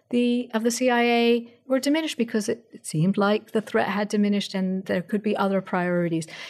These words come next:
It didn't take too long to recognize that there were still threats in the world,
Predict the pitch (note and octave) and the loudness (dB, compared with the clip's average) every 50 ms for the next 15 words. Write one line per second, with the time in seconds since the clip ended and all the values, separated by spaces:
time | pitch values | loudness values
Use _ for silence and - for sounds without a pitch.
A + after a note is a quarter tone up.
0 | - - B3+ B3 D#4+ E4+ E4 D#4+ - C#4 D4 - - - - C4 A#3 A3+ G#3 F#3 | -6 -6 -2 0 0 2 2 2 2 2 0 0 0 0 0 2 2 4 4 4
1 | F3+ F3+ F3 E3+ F3 F3 - _ _ _ _ _ _ _ _ - - B3 A#3+ A3+ | 4 2 2 0 -2 -4 -6 _ _ _ _ _ _ _ _ -2 0 2 2 0
2 | G#3+ - G#3+ A3+ A#3 F#3+ F#3 F3+ F#3 F#3 F#3 G3+ - - - - - - - - | 0 -2 0 2 2 4 4 4 4 2 2 0 -2 -6 -10 -14 -18 -6 -2 0
3 | G#3 G3+ G#3 - A3+ A3+ G#3+ A3 A3 - - A#3+ A#3 A3+ A3 A3+ - G#3+ G#3+ A3 | 0 0 0 0 2 2 2 2 0 0 2 2 2 2 2 2 2 2 2 2
4 | - - A3 A3+ G#3+ F#3+ E3+ D#3+ D#3+ D#3+ D#3+ D#3+ D#3+ | 2 2 4 4 4 4 4 4 4 4 2 2 0